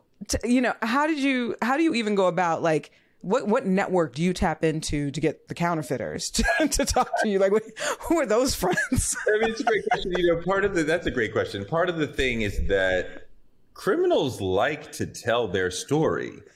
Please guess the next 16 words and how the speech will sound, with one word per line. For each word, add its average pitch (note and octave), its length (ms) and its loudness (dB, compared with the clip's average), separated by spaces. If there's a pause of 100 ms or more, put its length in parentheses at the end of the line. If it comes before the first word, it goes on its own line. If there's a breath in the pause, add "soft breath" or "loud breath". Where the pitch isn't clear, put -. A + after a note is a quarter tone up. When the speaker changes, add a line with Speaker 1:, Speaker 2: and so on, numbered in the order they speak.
(240 soft breath)
Speaker 2:
they C3 160 2
also C3+ 360 0
understand G#2+ 1120 -2 (200)
on G#2 80 -2
the G#2+ 100 0
other A2+ 160 2
side A2 260 0
of G2+ 60 -6
their F#2 120 0
brain, G2+ 600 -2 (480)
they G#2+ 140 0
should A3+ 420 -2
not G#2+ 360 -4
tell F#2+ 240 0
their E2+ 160 0
story. - 580 -6